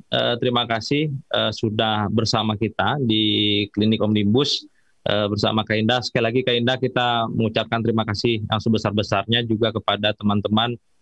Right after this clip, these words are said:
eh, kepada dua orang penanya yang sudah, eh, bertanya kepada, eh, kita. Eh, terima kasih lagi, sekali lagi kita ucapkan, eh, kita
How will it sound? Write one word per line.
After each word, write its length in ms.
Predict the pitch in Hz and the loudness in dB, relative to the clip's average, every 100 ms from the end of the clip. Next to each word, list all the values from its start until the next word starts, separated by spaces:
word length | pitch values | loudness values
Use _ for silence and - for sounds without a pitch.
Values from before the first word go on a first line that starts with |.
| _ _ - | _ _ -2
eh, 80 | 104 | -2
kepada 480 | 107 101 101 104 104 | 0 0 0 0 2
dua 160 | 110 | 2
orang 160 | 110 107 | 2 0
penanya 400 | 110 104 110 127 | 0 2 0 0
yang 60 | |
sudah, 260 | 120 104 101 | 0 0 0
eh, 340 | 98 - 101 95 | -4 -4 -2 -2
bertanya 440 | - 92 98 107 | -4 -2 0 0
kepada, 720 | 107 98 95 95 95 95 92 90 - _ _ _ - | -2 -2 -2 -2 0 0 0 -2 -4 _ _ _ -2
eh, 340 | 98 95 92 90 107 | 0 0 0 0 0
kita. 560 | 98 - 113 143 175 | -2 0 0 0 -4
Eh, 420 | - - - 104 104 | -10 -8 -2 -2 0
terima 240 | 107 104 | 0 0
kasih 320 | 101 98 127 131 | -2 0 2 0
lagi, 160 | 117 | -2
sekali 160 | - 113 | -2 0
lagi 180 | 104 117 | 2 0
kita 160 | 117 107 | 0 0
ucapkan, 720 | 95 95 95 _ 127 139 147 135 _ _ _ - | 0 0 -2 _ -2 0 -2 -6 _ _ _ -4
eh, 140 | 104 | -2
kita 160 | - | -4